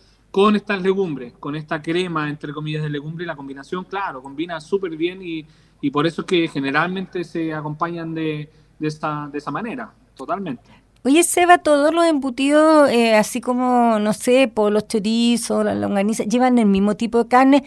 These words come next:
Speaker 2: Te hago esta consulta porque, eh, hay un, un choricillo, el choricillo español, que es chiquitito,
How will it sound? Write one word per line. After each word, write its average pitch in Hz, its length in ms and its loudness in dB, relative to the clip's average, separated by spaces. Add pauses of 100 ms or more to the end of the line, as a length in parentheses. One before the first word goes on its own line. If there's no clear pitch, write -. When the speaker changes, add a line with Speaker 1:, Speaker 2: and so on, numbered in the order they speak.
(200)
Speaker 2:
Te 247 100 2
hago 285 140 6
esta 330 200 4
consulta 311 840 2
porque, 240 960 4 (320)
eh, 196 560 6
hay 233 260 4
un, 277 640 4
un 226 300 2
choricillo, 214 720 2
el 208 100 2
choricillo 214 520 0
español, 220 680 4
que - 120 -4
es 226 60 -16
chiquitito, 233 640 -4